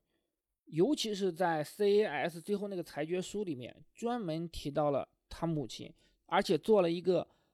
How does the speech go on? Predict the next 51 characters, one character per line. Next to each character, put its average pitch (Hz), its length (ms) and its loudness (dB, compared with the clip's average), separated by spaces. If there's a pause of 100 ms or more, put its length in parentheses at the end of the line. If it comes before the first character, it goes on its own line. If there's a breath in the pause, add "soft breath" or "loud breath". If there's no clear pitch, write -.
(320)
定 269 320 4
语 127 140 -2
式 175 200 -2
的 151 240 2 (380)
评 156 240 -4
判， - 240 -6 (400)
这 302 140 -2
是 233 80 -2
很 165 120 -6
少 147 200 -4
见 170 180 -6
的 82 80 -12
啊。 95 60 -10
首 139 160 -8
先 196 120 -2
我 175 60 0
觉 143 100 -4
得 165 60 -2
这 220 140 0
是 185 40 2
很 165 160 -4
少 87 160 -4
见 143 160 -8
的， 127 80 -8
因 160 120 -4
为 202 180 -8 (440)
你 147 180 -2
在 196 200 2
裁 151 240 -2
决 185 160 0
书 214 200 0
里 160 100 2
面 135 200 -4
你 160 120 -4
只 127 240 -8
是 151 180 -4
陈 147 300 -8
述 185 160 -4
事 185 180 -6
实、 151 220 -8
陈 147 200 -10
述 185 140 -4
结 143 240 -4
果 170 200 -2
就 127 160 -6
OK 135 260 -8
了， 117 100 -6 (320)
不 143 120 -4
太 226 180 4
会 156 220 0
对 151 280 -2